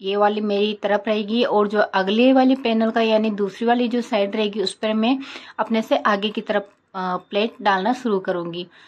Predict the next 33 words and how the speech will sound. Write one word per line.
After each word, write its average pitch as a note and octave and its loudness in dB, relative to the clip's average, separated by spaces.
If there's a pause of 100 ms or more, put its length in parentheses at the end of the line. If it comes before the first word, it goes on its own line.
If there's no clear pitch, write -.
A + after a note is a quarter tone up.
(100)
तो B3+ -6
यानी B3 2
कि C4 4
जो C4+ 0
प्लेट A3+ -2
का - -6
डायरेक्शन G#3 2
है A#3 2
दोनों, A3 2
अ, G3 -4
सीधा G#3+ 0
करने A#3 2
के A#3+ -2
बाद A3 2 (120)
प्लेट G3+ -4
के A3+ -4
दोनों G#3 0
डायरेक्शन A#3 2 (560)
अप-, - -10
सेम A#3+ 2 (120)
अपनी - 0
तरफ A#3+ 0
होनी A#3 4
चाहिए, A3+ 0
यानी G#3 0
कि C4 -4 (360)
दोनों A3 2
एक F#3+ 0
दूसरे G3+ -4
की A#3 -4
तरफ A3 0
आमने G3 2
सामने G#3 0